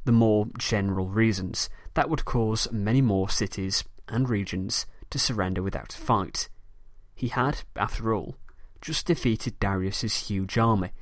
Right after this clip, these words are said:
in the plains which favoured Darius's forces. He had already control of the Western Persian Empire and had taken Tyre, the untakeable city. But there are other reasons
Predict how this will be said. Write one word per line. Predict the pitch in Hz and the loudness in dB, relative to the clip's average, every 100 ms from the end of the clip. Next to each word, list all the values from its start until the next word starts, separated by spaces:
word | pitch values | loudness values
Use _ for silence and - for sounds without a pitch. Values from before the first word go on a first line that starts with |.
| - - | -12 -6
in | 151 147 | 0 0
the | |
plains | 135 - 117 90 - - - | 6 6 6 2 -4 -6 -6
which | - - - - - | -8 -8 -6 -6 -6
favoured | - 92 87 98 - | -2 0 0 -4 -4
Darius's | 98 92 98 - - | -2 -2 -4 -6 -4
forces. | - 135 117 - - - - - - - - - - - | -2 0 0 -2 -4 -4 -4 -8 -16 -18 -20 -20 -18 -6
He | - | 4
had | 147 135 - | 4 4 -4
already | 156 165 165 170 | 0 2 2 -2
control | - - 151 - 95 90 110 - - - | -2 -2 0 4 4 4 -2 -12 -14 -14
of | - | -2
the | |
Western | 120 107 107 - 107 | 0 2 0 0 0
Persian | 95 98 98 101 | 2 2 2 2
Empire | 120 - - - - - - | 2 2 -4 -8 -16 -20 -10
and | - 104 | -4 -2
had | - | 0
taken | 120 110 92 | -2 -2 -4
Tyre, | - 147 120 - - - - - - - | 0 2 2 0 -8 -14 -16 -16 -14 -4
the | 139 - | -4 4
untakeable | 131 123 - - 143 - - | 2 4 0 2 2 0 -4
city. | - - 135 - - - - - - - - - - - - - | -2 0 -2 -4 -12 -16 -16 -18 -20 -20 -20 -20 -20 -18 -16 -2
But | 175 - - - - | 0 0 -4 -8 -6
there | - 147 | 0 2
are | 147 156 - | 4 2 2
other | 143 127 | 0 2
reasons | 104 95 95 101 101 - | 2 0 -2 -2 -2 -4